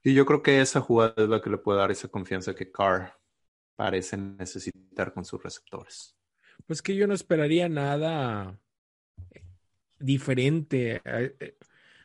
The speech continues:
Speaker 2: a, a, a, a seguir trabajando como, como jugador rookie,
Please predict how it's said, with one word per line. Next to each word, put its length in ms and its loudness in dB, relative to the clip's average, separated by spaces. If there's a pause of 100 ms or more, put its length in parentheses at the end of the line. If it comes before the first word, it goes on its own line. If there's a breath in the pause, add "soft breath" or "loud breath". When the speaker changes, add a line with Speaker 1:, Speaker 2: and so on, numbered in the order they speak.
(100)
Speaker 2:
a, 440 -2
a, 360 -2
a, 320 0
a 60 -4
seguir 280 2
trabajando 760 6
como, 580 -2
como 300 -2
jugador 680 0 (1200 soft breath)
rookie, 640 6